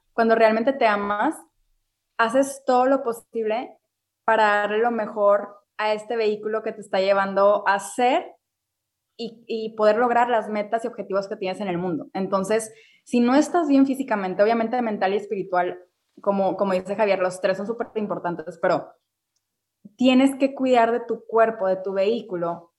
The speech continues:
porque, n-, como dice también Joana, no es nada más por verte bien físicamente, o sea, eso ya pasa a otro plano y eso es en consecuencia, sí, te vas a ver muy bien físicamente porque sí o sí va a pasar, pero cuando lo haces, y se los digo porque yo lo viví, o sea,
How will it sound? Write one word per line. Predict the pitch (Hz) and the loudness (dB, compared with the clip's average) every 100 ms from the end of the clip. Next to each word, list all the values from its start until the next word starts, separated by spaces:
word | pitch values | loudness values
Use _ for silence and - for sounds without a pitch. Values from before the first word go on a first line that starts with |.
| _ | _
porque, | 226 220 220 220 220 214 | 2 2 0 0 0 -2
n-, | 226 226 | -4 -4
como | 220 214 208 | -4 -4 -2
dice | 202 208 | -4 -6
también | 214 208 | -6 -2
Joana, | 214 214 170 - | 0 0 -4 -4
no | 208 | -4
es | 208 | -2
nada | 220 240 | -2 -2
más | 240 | -2
por | 240 | -2
verte | 233 220 220 | -2 -2 -6
bien | 214 | -6
físicamente, | 220 220 220 190 190 185 | -8 -8 -4 -2 -2 -4
o | 165 | -4
sea, | 175 | 0
eso | 196 196 | 0 2
ya | 240 247 | 0 0
pasa | 269 269 | -2 0
a | 226 | -2
otro | 220 233 233 | -2 -6 -4
plano | 196 196 160 - | -4 -4 -6 -2
y | 214 | 0
eso | 208 214 | 0 -2
es | 262 - _ - | -6 -8 _ 2
en | 320 302 | 4 2
consecuencia, | 247 220 180 - 190 262 269 151 | -2 -6 -8 -4 0 0 -2 -6
sí, | - 240 | -10 -6
te | 240 | -2
vas | 214 | 0
a | 208 | 2
ver | 240 | 0
muy | 247 226 | 0 -4
bien | 233 233 | -4 -6
físicamente | 226 226 208 190 202 | -10 -6 -4 -4 -4
porque | 208 214 - | -4 -6 -10
sí | - - 208 | -10 0 0
o | |
sí | 214 226 | 0 2
va | 208 | 2
a | 185 | 2
pasar, | 180 233 190 - - _ _ _ _ | 0 2 2 -2 -16 _ _ _ _
pero | 269 262 254 294 - - _ _ | 4 6 6 4 0 -14 _ _
cuando | 247 262 254 240 226 | 2 2 4 2 2
lo | 226 | 2
haces, | 226 285 285 | 2 -2 -6
y | |
se | 269 | -4
los | 233 | -2
digo | 208 214 | -2 -2
porque | 247 247 208 170 | -4 -6 -8 -6
yo | 208 | -4
lo | 202 262 | -2 -2
viví, | 226 185 147 | -6 -8 -12
o | 180 | -8
sea, | 190 - | -6 -6